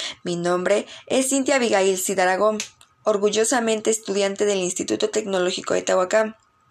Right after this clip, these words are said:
Estoy cursando el octavo semestre de la licenciatura de Contador Público.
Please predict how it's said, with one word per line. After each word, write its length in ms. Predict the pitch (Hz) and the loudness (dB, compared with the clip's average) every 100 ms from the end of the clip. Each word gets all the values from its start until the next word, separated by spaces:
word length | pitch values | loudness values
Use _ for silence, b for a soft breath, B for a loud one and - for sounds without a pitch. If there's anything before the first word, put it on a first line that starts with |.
| _ _ _ _ - - | _ _ _ _ -20 -10
Estoy 280 | 214 220 233 | -8 -2 -2
cursando 520 | 294 269 220 202 214 B B B | 0 2 2 2 -2 B B B
el 140 | 220 | 2
octavo 360 | 220 - 254 254 | 2 2 0 2
semestre 460 | 254 220 190 190 208 | 0 0 0 2 2
de 80 | |
la 100 | 196 | 2
licenciatura 560 | 165 190 180 196 196 196 | 2 -2 -2 -2 2 2
de 100 | 190 | 2
Contador 460 | 175 165 165 170 - | -2 -2 0 -2 -2
Público. 480 | 220 214 - - | -2 -2 -4 -10